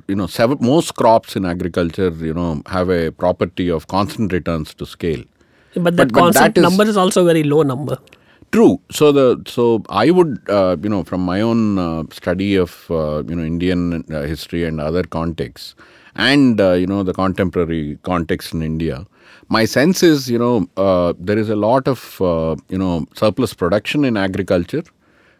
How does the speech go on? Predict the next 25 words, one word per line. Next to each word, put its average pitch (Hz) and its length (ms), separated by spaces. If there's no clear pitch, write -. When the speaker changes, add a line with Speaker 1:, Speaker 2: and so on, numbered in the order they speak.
Speaker 1:
uh, 92 260
and, 90 420
uh, 82 140
that, 87 220
uh, 82 200
production 110 460
of 92 100
value, 92 560
uh, 85 320
to 98 180
address 95 380
a 90 120
different 90 380
kind 87 200
of 80 120
question, 127 560
you 107 80
know, 117 60
Speaker 2:
Right. 127 120
Speaker 1:
happens 127 360
in 113 120
production, 120 500
Speaker 2:
Right. 180 160
Speaker 1:
uh, 92 240
primarily. 98 640